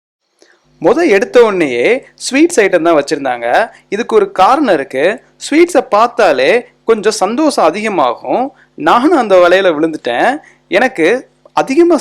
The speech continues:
சாப்பிடணும்னு இன்ட்ரெஸ்ட் ரொம்பவே அதிகமாயிருச்சு. இது ஃபைவ் ஸ்டார் ஹோட்டலுங்கிறனால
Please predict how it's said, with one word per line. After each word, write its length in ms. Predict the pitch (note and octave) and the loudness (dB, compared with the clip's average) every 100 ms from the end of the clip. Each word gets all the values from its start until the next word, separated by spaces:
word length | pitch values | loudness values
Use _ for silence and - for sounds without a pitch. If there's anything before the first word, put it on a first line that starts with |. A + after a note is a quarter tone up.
| - | 0
சாப்பிடணும்னு 880 | G3 A3 A#3 G3+ D#3+ C3+ C3+ A#3 C#4+ _ - | 0 0 -2 -4 -4 -2 -4 -4 -8 _ -10
இன்ட்ரெஸ்ட் 460 | G#3+ A#3+ C4+ - | -8 -4 -6 -6
ரொம்பவே 460 | - E3+ A3 C#4 A#3+ | -6 -2 0 2 2
அதிகமாயிருச்சு. 720 | F3+ F3 C3+ A#2 - - - _ _ _ _ _ _ _ _ _ _ _ - | 2 0 -2 -4 -8 -14 -16 _ _ _ _ _ _ _ _ _ _ _ -8
இது 260 | F#3+ G#3 G#3+ | -4 -4 0
ஃபைவ் 200 | G#3+ C4+ | 0 2
ஸ்டார் 240 | E4+ E4 | 0 2
ஹோட்டலுங்கிறனால 1000 | A#3+ G#3+ G3 F#3+ D#3+ C#3+ B2+ B2 E3 A3+ | 2 2 2 0 0 -2 -2 0 0 0